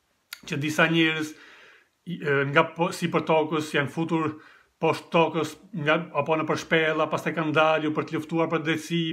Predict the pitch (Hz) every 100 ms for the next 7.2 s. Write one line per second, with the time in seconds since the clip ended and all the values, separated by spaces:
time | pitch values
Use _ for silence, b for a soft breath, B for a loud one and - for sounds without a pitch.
0 | - 151 175 165 165 170 165 180 165 -
1 | 180 170 165 165 170 160 160 165 156 -
2 | _ _ _ _ - 202 185 - 185 165
3 | 180 165 156 143 139 139 135 120 - -
4 | _ _ _ - 147 160 165 156 135 -
5 | _ - 131 156 151 143 147 131 127 160
6 | 156 b b b b 175 160 160 143 123
7 | 113 -